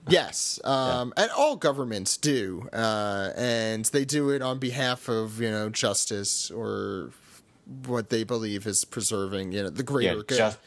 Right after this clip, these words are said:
Speaker 2: justice, nationalism, you know, protecting your civilians at the cost of maybe other civilians.
Speaker 1: And it's, uh, it's a very murky, very, very dark gray area, uh, to,
Speaker 2: Mm-hmm.
Speaker 1: to, to step into.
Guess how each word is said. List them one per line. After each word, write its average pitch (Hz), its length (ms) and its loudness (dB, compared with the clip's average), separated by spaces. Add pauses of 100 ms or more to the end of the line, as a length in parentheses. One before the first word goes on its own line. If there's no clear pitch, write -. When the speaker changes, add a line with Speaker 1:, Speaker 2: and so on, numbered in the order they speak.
(300)
Speaker 2:
justice, 113 640 4
nationalism, 95 960 2
you 95 80 4
know, 87 180 4
protecting 90 600 0
your 87 200 2
civilians 87 680 2
at 82 140 0
the 82 80 0
cost 85 320 2
of 82 120 0
maybe 85 280 0
other 87 300 2
civilians. 95 760 0 (140)
Speaker 1:
And 123 160 0
it's, 120 300 2
uh, 113 680 0 (280)
it's 135 160 0
a 143 60 2
very 156 320 4
murky, 131 680 0
very, 117 360 2
very 110 280 0
dark 104 560 0
gray 101 300 2
area, 90 640 -2
uh, 87 300 -4
to, - 100 -2
Speaker 2:
Mm-hmm. 87 280 -2 (140)
Speaker 1:
to, 85 300 -4 (200)
to - 120 0
step - 320 0
into. 92 360 -6